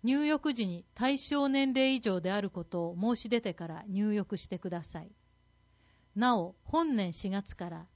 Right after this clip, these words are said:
一人当たり百円をご負担いただくこととなりました。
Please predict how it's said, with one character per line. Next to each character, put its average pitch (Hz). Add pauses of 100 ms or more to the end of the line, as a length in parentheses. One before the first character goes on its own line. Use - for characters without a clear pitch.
一 294
人 277
当 269
た 226
り 180
百 269
円 254
を 240
ご 214
負 -
担 247
い 226
た 226
だ 226
く -
こ 233
と 226
と 180
な 175
り 180
ま 170
し -
た。 143